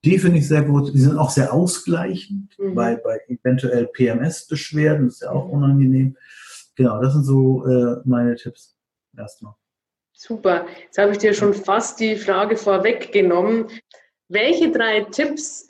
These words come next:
Speaker 2: sollte Frau auf jeden Fall umsetzen für eine schöne, straffe und dellenfreie Haut?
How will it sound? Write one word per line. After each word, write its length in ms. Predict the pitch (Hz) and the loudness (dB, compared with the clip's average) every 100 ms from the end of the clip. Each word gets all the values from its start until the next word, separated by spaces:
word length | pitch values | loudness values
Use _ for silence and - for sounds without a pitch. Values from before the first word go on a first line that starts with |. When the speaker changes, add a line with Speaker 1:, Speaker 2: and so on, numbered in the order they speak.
| - | -4
Speaker 2:
sollte 460 | 220 240 262 269 262 | 0 0 2 2 2
Frau 600 | 262 - 208 196 214 233 | 0 -4 -2 0 0 0
auf 220 | 202 202 - | -2 -4 -8
jeden 320 | 214 302 339 | -6 0 0
Fall 260 | 311 240 208 | 2 0 0
umsetzen 960 | 285 370 - 202 202 - 254 285 277 | 4 2 4 0 -2 -4 -4 -4 -8
für 240 | - 214 196 | -4 -2 0
eine 260 | 190 185 | 0 -2
schöne, 540 | 175 - 220 240 240 233 | -2 -2 0 2 2 0
straffe 580 | - 190 190 190 202 180 | -4 -2 -2 0 -2 0
und 200 | 180 185 | -2 0
dellenfreie 680 | 180 185 185 180 180 185 | 2 0 0 -4 -2 -2
Haut? 380 | 180 165 165 | -4 -4 -6